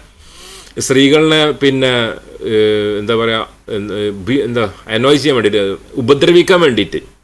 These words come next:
ശല്യം ചെയ്യാൻ വേണ്ടിയിട്ട് ഈ ചളിവെള്ളം കണ്ടല്ലോ, ഗട്ടറിലത്തെ ചളിവെള്ളം, നമ്മളതിൽ തൊ-, അങ്ങോട്ട് തിരിഞ്ഞു നോക്കുക പോലുമില്ല, അതൊക്കെ നിറച്ചിട്ട് അതാണ് സ്ത്രീകളുടെ മേലേക്ക് അടിക്കുക.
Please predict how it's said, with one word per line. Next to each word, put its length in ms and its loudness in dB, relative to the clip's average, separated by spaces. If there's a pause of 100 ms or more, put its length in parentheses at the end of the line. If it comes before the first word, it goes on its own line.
ശല്യം 360 0
ചെയ്യാൻ 160 4
വേണ്ടിയിട്ട് 400 -2 (380)
ഈ 120 -4 (120)
ചളിവെള്ളം 480 4
കണ്ടല്ലോ, 320 0
ഗട്ടറിലത്തെ 420 -2
ചളിവെള്ളം, 380 2
നമ്മളതിൽ 420 2 (200)
തൊ-, 140 0 (240)
അങ്ങോട്ട് 300 -4
തിരിഞ്ഞു 220 0
നോക്കുക 260 2 (100)
പോലുമില്ല, 300 2 (160)
അതൊക്കെ 340 0
നിറച്ചിട്ട് 580 -2 (420)
അതാണ് 320 2
സ്ത്രീകളുടെ 380 2
മേലേക്ക് 280 0
അടിക്കുക. 340 -4